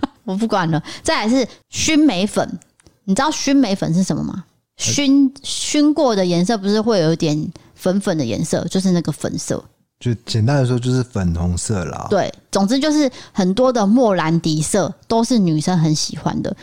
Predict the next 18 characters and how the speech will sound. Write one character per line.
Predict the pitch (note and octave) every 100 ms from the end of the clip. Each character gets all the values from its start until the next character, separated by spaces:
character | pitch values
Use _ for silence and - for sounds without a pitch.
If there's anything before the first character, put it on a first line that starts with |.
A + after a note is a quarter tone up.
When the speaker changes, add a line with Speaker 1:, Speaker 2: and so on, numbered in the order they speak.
| -
Speaker 1:
那 | - A#3+
我 | F3
这 | E3+ A#3
每 | F#3 D3+
一 | D#3
件 | D3+ F#3
呢 | D#3
都 | D#3 E3
收 | - D3+ D#3
到 | C3+
了， | D2 - - -
每 | F3 E3
一 | F3
件 | G#3 A#3
的 | E3+
颜 | D#3 E3
色 | F3+ E3
呢 | D3 F3+